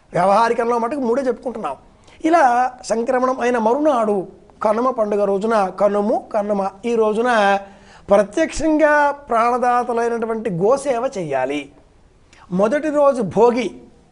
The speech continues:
ఈ రోజున దేవతా సంబంధితమైన కర్మ చేయాలి, అది పరమాత్మ.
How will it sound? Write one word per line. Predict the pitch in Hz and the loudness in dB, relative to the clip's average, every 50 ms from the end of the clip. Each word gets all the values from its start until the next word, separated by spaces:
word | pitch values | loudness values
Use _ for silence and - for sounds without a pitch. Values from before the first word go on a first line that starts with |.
| _ _ _ - | _ _ _ -4
ఈ | 208 208 208 | -2 0 0
రోజున | 202 202 208 196 240 262 254 247 226 214 202 202 196 196 - - - - - - _ _ _ - | 0 0 0 0 0 2 2 4 4 4 4 2 2 -2 -6 -14 -20 -20 -20 -20 _ _ _ -8
దేవతా | 151 170 202 214 233 247 220 254 247 247 | -4 0 0 0 0 2 2 4 4 4
సంబంధితమైన | 233 - 220 220 214 220 214 180 185 247 226 214 202 | 2 0 -2 -4 -2 -4 -4 -4 -2 -4 -2 -2 -2
కర్మ | - 202 202 196 208 196 220 | 0 0 -2 -2 -2 -4 -2
చేయాలి, | 214 214 220 226 233 247 285 392 - - - - - - _ _ _ - _ _ _ _ - 180 | -2 0 0 0 0 -2 -4 -6 -10 -16 -20 -20 -20 -20 _ _ _ -20 _ _ _ _ -2 -2
అది | 196 185 | -2 -2
పరమాత్మ. | 180 185 180 190 202 220 226 226 226 226 - 226 240 262 285 | 0 -2 0 0 2 2 2 0 0 -2 -4 -6 -4 -4 -6